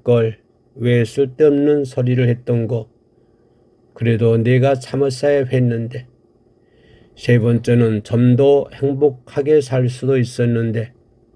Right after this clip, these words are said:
좀 더 즐겁게 살 수도 있었는데, 그렇게 아웅다웅하고 울고불고 왜 그처럼 힘들게 살았던 거, 괜히 여-,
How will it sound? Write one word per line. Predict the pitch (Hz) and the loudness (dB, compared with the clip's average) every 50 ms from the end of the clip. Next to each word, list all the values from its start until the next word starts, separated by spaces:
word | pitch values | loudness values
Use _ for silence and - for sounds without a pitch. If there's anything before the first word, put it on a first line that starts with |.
| _ _ _ _ _ _ _ _ | _ _ _ _ _ _ _ _
좀 | - - - 113 117 117 117 113 110 | -10 -2 0 0 2 2 2 0 2
더 | 120 120 120 117 113 113 - - | 2 4 4 2 0 -2 -6 -8
즐겁게 | - - 117 117 113 139 139 131 127 - 151 151 143 | -4 -2 -2 0 2 0 0 0 2 2 4 4 4
살 | 127 - 135 131 127 123 | 2 -2 -4 -2 -2 -4
수도 | 123 - 127 123 135 131 | -4 -4 -4 -2 0 0
있었는데, | 120 110 - - 123 117 117 117 113 113 110 127 127 - - _ _ _ _ _ _ _ _ _ _ _ _ _ _ _ _ _ | 0 -2 -4 -4 -4 -2 -2 -2 -4 -6 -6 -10 -12 -14 -18 _ _ _ _ _ _ _ _ _ _ _ _ _ _ _ _ _
그렇게 | - 110 113 117 110 110 - - 113 117 113 - - | -2 0 2 2 0 0 0 0 2 2 0 -2 -4
아웅다웅하고 | 113 113 120 120 127 139 143 143 131 135 131 131 135 139 139 135 127 - 135 123 113 127 127 127 127 - - _ _ _ _ _ | -2 0 2 2 2 2 0 -2 -2 0 0 2 2 2 0 0 -2 -2 -4 -2 0 0 0 0 -2 -4 -10 _ _ _ _ _
울고불고 | - 120 123 127 135 135 131 143 147 135 127 131 127 127 127 123 139 135 123 127 - - _ _ _ _ _ _ _ _ _ - | -2 0 2 2 2 2 2 2 2 2 2 0 -2 0 0 0 0 0 0 -2 -6 -14 _ _ _ _ _ _ _ _ _ -4
왜 | - 120 143 147 147 | 4 6 8 8 8
그처럼 | 139 135 - 135 127 - - 135 131 135 131 131 | 6 2 -4 -8 -8 -4 -2 0 0 0 0 -2
힘들게 | - - - 123 120 117 117 120 117 113 120 123 | -6 -6 -4 -2 -2 -2 -2 -4 -4 -2 -2 -2
살았던 | 123 123 - - 113 113 110 - _ 113 117 113 110 104 | -2 -4 -4 -4 -2 -2 -4 -2 _ -2 0 0 0 -2
거, | 110 110 107 - - _ _ _ _ _ _ _ _ _ _ _ _ _ _ _ _ _ _ _ _ _ _ _ _ _ _ _ _ _ | -2 -4 -6 -8 -16 _ _ _ _ _ _ _ _ _ _ _ _ _ _ _ _ _ _ _ _ _ _ _ _ _ _ _ _ _
괜히 | - - 123 120 123 123 127 127 123 123 120 123 - 107 | 0 4 4 6 6 6 6 4 4 2 0 -2 -4 0
여-, | 120 123 | 0 0